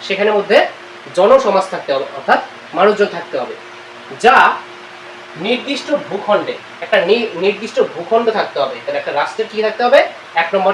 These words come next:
তো বলেছে যে জনসমাজ থাকতে হবে, মানুষজন থাকতে হবে। তাছাড়া তো রাষ্ট্র, রাষ্ট্র ভাবনাও আর কি কল্পনা করা যায় না। জনসমাজ ছাড়া রাষ্ট্রের কল্পনাও আমরা করতে পারি না। ঠিক আছে, রাষ্ট্রের মধ্যে তো মানুষজন থাকবেই। তারপরে নির্দিষ্ট ভূখণ্ড,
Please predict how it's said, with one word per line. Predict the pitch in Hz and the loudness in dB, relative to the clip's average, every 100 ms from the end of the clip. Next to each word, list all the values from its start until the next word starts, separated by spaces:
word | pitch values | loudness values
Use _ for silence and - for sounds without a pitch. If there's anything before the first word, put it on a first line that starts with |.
| - | 2
তো | 240 | 0
বলেছে | 175 185 196 311 - - 156 | 0 -2 0 -2 -2 -10 -12
যে | 151 | -4
জনসমাজ | 160 202 202 190 185 | 0 0 0 -2 -2
থাকতে | 196 - 185 | -6 -2 -2
হবে, | 180 180 | -2 0
মানুষজন | 170 196 185 180 | 0 0 -2 -4
থাকতে | 190 190 | -2 -2
হবে। | 175 175 - - | -2 -6 -12 -6
তাছাড়া | 175 185 | -2 -2
তো | 180 | 0
রাষ্ট্র, | 175 175 - 185 180 - - - - - - 143 | 0 0 -2 -4 -4 -10 -18 -18 -18 -20 -12 -2
রাষ্ট্র | 170 - 196 180 139 - - - | -2 0 -2 -2 -4 -14 -16 -8
ভাবনাও | 143 185 214 | -4 2 2
আর | 214 175 | 2 -4
কি | - | -6
কল্পনা | 180 180 185 | -4 0 0
করা | 170 156 | 0 -2
যায় | 127 | -4
না। | 123 - - - 131 | -8 -12 -20 -18 -8
জনসমাজ | 151 175 196 180 190 190 | -2 0 0 0 0 0
ছাড়া | - 208 160 - - 135 | 2 4 4 0 -10 -2
রাষ্ট্রের | 143 - 196 | -2 0 -2
কল্পনাও | 185 180 180 196 | 0 2 2 2
আমরা | 190 165 | 2 0
করতে | 151 156 | -4 -6
পারি | 131 120 | -6 -8
না। | 113 - - | -12 -16 -4
ঠিক | 220 | -2
আছে, | - | 0
রাষ্ট্রের | 170 151 170 | 0 -2 -4
মধ্যে | 165 160 | -4 -2
তো | 190 - - - 170 | -2 -2 -8 -12 0
মানুষজন | 196 196 202 | 2 2 0
থাকবেই। | 233 208 196 - - - - - | 0 0 -2 -4 -18 -18 -8 2
তারপরে | 240 247 269 | 4 4 2
নির্দিষ্ট | 226 220 233 - 240 | 0 -2 -6 0 0
ভূখণ্ড, | 160 180 170 | 0 -4 -4